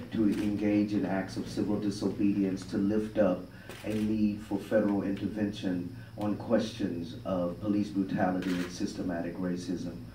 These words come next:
We call on the community of conscience to be committed to militant nonviolent civil disobedience while raising these questions and creating the moral drama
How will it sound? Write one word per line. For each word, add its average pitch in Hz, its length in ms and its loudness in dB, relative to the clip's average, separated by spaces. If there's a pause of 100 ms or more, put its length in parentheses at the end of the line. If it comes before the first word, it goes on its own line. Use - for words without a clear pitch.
(380)
We 107 120 0
call 107 280 4
on 101 120 2
the 98 60 2
community 101 460 2
of 92 140 0
conscience 101 400 -2
to - 80 -4
be 95 120 2
committed 104 480 2
to 104 100 -4
militant 98 480 0
nonviolent 95 580 0
civil 92 220 -4
disobedience 95 800 0
while 92 160 2
raising 98 440 2
these 92 200 0
questions 90 500 -4
and 90 240 -2
creating 104 480 2
the 98 80 0
moral 98 380 2
drama 92 440 0